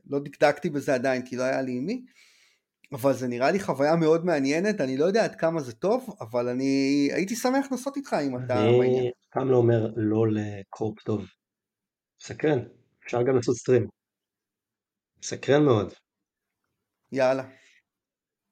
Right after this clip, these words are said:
Speaker 1: יאללה.
Speaker 2: טוב, אני אתן לך את
Speaker 1: אז מה
Speaker 2: הנעים
Speaker 1: איתך?
Speaker 2: בה,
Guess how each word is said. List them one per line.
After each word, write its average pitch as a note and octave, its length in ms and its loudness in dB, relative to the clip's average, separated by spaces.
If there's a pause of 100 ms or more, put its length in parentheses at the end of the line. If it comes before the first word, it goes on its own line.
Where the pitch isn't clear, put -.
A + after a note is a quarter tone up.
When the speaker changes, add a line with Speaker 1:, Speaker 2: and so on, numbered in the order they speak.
(240)
Speaker 1:
יאללה. E3 300 -6
Speaker 2:
טוב, A3+ 380 6
אני B2+ 340 10
אתן B3+ 140 8
לך C4 160 2 (100)
את F3+ 160 6
Speaker 1:
אז D#3+ 40 12 (800)
מה A#2 120 6
Speaker 2:
הנעים - 200 8
Speaker 1:
איתך? G#3 140 2
Speaker 2:
בה, A#2+ 200 6